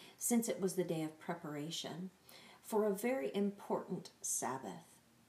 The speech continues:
So they asked Pilate's permission to have the victims' legs broken to hasten their death and their bodies taken down before sunset. So the soldiers broke the legs of the two men who were nailed there. But when they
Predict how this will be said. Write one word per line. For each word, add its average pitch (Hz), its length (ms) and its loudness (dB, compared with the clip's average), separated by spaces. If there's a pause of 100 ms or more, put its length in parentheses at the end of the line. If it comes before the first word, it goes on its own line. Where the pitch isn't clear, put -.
(380)
So 247 180 4
they 220 140 6
asked - 400 -2
Pilate's 269 480 0
permission 202 520 2
to 196 80 4
have 220 300 2
the 220 80 0
victims' 202 460 2
legs 170 380 0
broken 156 540 -4
to 180 120 -8
hasten 165 560 -2
their 160 160 -2
death 143 420 -6 (520)
and 175 180 6
their 180 140 6
bodies 151 520 -2
taken 170 380 0
down 151 380 -4
before 151 340 -4
sunset. 131 640 -4 (720)
So 269 180 2
the 269 120 2
soldiers 190 500 4
broke 175 320 -2
the 196 100 4
legs 165 400 -2
of 185 120 -2
the 185 100 2
two 190 240 4
men 165 400 0
who 190 100 6
were 170 200 2
nailed 165 480 -2
there. 143 300 -6 (640)
But 180 280 4
when 190 460 6
they 190 280 8